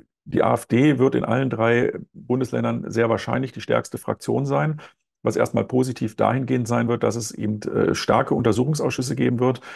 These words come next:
die dann auch, ähm, deutlichere Fragen stellen können, die dann auch deutlichere, äh, Beweisthemen formulieren können und die auch, ähm, mit den Zeugen etwas deutlicher umgehen können, als das bisher der Fall war.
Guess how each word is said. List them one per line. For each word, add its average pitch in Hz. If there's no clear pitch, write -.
die 117
dann 110
auch, 110
ähm, 104
deutlichere 113
Fragen 107
stellen 120
können, 123
die 107
dann 107
auch 95
deutlichere, 110
äh, 104
Beweisthemen 127
formulieren 120
können 110
und 104
die -
auch, 104
ähm, -
mit -
den 104
Zeugen 117
etwas 107
deutlicher 110
umgehen 113
können, 120
als -
das 110
bisher -
der 123
Fall 127
war. 131